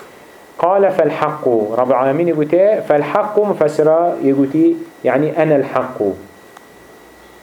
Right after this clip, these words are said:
يعني رب، رب العالمين بيجت: "بس أسي حكم، إله حق بس أزم". <clears throat> يعنيش يقولي: "فالحق مني". يعني حقي همو أو أولادي كي هاتي؟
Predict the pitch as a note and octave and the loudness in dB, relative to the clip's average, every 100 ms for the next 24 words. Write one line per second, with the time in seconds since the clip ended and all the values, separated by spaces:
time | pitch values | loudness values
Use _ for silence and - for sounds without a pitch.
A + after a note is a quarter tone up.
0 | - - - - - - - - - A#2+ | -20 -20 -20 -20 -20 -20 -20 -18 -2 0
1 | C3+ C#3 C3+ C3+ C3 B2 B2+ C3 C3+ C#3+ | 2 2 0 0 0 2 2 2 2 0
2 | D3 D3 - E3 F#3 - F3+ F#3 D#3+ - | -2 -4 -2 0 0 2 2 2 0 0
3 | C3+ - A#2 G#2 C3 C3 D3+ C3+ B2+ D#3+ | -2 0 -2 -2 0 2 4 2 0 -2
4 | C#3+ C#3+ C3 A2+ A2 F#2+ - - - - | 0 0 2 0 0 -2 -8 -20 -20 -20
5 | - - - - - - - - - E2 | -20 -20 -20 -20 -20 -20 -20 -12 -6 -4
6 | D#2 B1 - - - - - - - C#3 | -2 -4 -10 -18 -20 -20 -20 -14 0 2
7 | E3 E3+ F3 F3 D#3 C#3+ C#3+ C#3+ F3 F#3+ | 4 2 0 -2 0 2 2 2 0 0
8 | F3+ - D3 C#3+ - F#3+ F#3 D#3 C#3+ D3 | -2 0 0 0 -2 -4 0 0 0 0
9 | B2+ A2 G2 F#2 - - - - - - | 0 -2 -4 -6 -12 -20 -20 -20 -20 -20
10 | - - - A#2 A#2 B2 - - F3 D#3 | -20 -20 -10 -2 -2 -2 -4 -2 0 2
11 | F#3 G3 F#3 F3 E3+ E3+ E3 E3 D3 A#2+ | 2 2 4 4 4 2 0 0 2 0
12 | B2 C#3+ | -2 -4